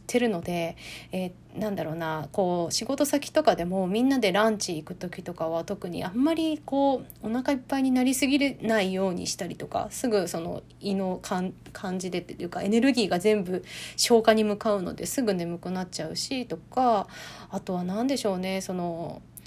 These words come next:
なんだろう、今みたいにこう、夜型になりがちじゃない、普通に、あの、生活してたというか、高校生の頃とかさ、すごい朝練とかもいっぱい行ってたんだけど、で、結構規則正しいじゃないですか。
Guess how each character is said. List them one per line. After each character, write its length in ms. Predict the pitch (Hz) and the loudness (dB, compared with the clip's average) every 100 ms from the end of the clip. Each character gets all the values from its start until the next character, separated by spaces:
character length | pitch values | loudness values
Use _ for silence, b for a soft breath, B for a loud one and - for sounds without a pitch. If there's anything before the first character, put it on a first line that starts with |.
| B B B | B B B
な 140 | - 196 | -6 -4
ん 60 | |
だ 80 | 180 | -2
ろ 160 | 170 165 | -4 -6
う、 20 | - | 0
今 200 | 262 285 | 2 4
み 140 | 240 | 2
た 160 | 226 196 | 2 2
い 60 | |
に 100 | 190 | 0
こ 140 | 185 196 | -2 0
う、 60 | |
夜 240 | 196 240 311 | 4 4 6
型 240 | 330 339 | 6 6
に 300 | 320 311 240 | 4 2 0
な 120 | 262 | 2
り 140 | 294 320 | 2 4
が 140 | 320 | 2
ち 100 | 311 | 2
じ 100 | - | -2
ゃ 40 | 262 | 0
な 160 | 294 | 2
い、 240 | 233 180 - | 2 0 -6
普 120 | - | -12
通 300 | - - 214 | -6 -2 -2
に、 400 | 214 311 208 - - - | 0 0 -2 -6 -20 -12
あ 80 | 175 | -6
の、 160 | 180 | -6
生 200 | 170 208 | -2 0
活 260 | 202 196 196 | 2 2 0
し 80 | 190 | -2
て 120 | 190 | -4
た 120 | 180 | -4
と 80 | 170 | -6
い 40 | |
う 60 | 160 | -8
か、 280 | - - - - | -4 -4 -6 -4
高 220 | - 302 | 4 6
校 180 | 302 320 | 6 4
生 140 | - | 2
の 100 | 175 | -4
頃 200 | - 175 | -6 -8
と 120 | 160 160 | -8 -10
か 100 | - | -6
さ、 220 | 202 185 | -4 -4
す 160 | - 220 | -4 2
ご 120 | 220 | 2
い 60 | - | 2
朝 280 | 196 - | -4 0
練 200 | 254 180 | 0 0
と 80 | 175 | -2
か 100 | 170 | -8
も 160 | 165 - | -8 -10
い 40 | |
っ 20 | 175 | -6
ぱ 160 | - 175 | 0 0
い 60 | 180 B B - | 0 B B -12
行 80 | |
っ 40 | - | -2
て 120 | 302 | 0
た 140 | 277 | 2
ん 60 | 180 | 0
だ 120 | 175 | -4
け 120 | - | -8
ど、 300 | - 202 185 - - - 233 | -4 -2 -2 -8 -18 -14 -2
で、 300 | 339 285 - | 2 2 0
結 200 | - 277 | 0 0
構 80 | |
規 140 | 185 - | 0 0
則 260 | 226 226 | -2 0
正 300 | 226 208 220 | 2 4 4
し 40 | - | 4
い 20 | 277 | 0
じ 60 | |
ゃ 40 | 190 | 0
な 120 | 180 | -6
い 40 | |
で 100 | 131 | -8
す 80 | - | -8
か。 200 | - 175 | -8 -10